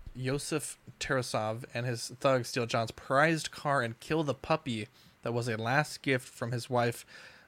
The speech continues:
John un-, unleashes the remorseless killing machine within and seeks vengeance. Um, this, um, this movie is fantastic. I,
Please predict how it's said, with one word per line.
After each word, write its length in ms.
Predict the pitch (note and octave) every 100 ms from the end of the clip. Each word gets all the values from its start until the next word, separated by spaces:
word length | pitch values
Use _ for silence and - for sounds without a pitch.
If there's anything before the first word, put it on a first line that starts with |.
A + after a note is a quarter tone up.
| -
John 300 | C3 C3 C#3
un-, 160 | B2+ A#2 -
unleashes 480 | A#2+ B2+ C3 C3
the 100 | B2
remorseless 540 | A#2 A2+ A#2+ B2+ C3+ A#2+
killing 480 | - C3+ B2+ B2 A#2+ - - _
machine 360 | - - C#3+
within 340 | B2+ A2+ C3 A#2+
and 120 | G#2+
seeks 260 | - B2+ -
vengeance. 720 | A2 A#2+ A#2+ A2+ G2 - - - - - - _ _ -
Um, 420 | B2+ B2+ B2 A#2+ - _ - - _ _ _ _ _ _ - - _
this, 520 | B2+ D3 F#3+ - -
um, 480 | C#3+ B2+ A#2+ A2+ A2 - - _ - A#2+
this 240 | C#3 D3
movie 380 | D#3+ C#3 C3 B2
is 340 | A2+ A#2 A2 -
fantastic. 720 | A#2 A2 A2+ A2 - F#2+ -
I, 420 | A#2 B2 B2 A#2+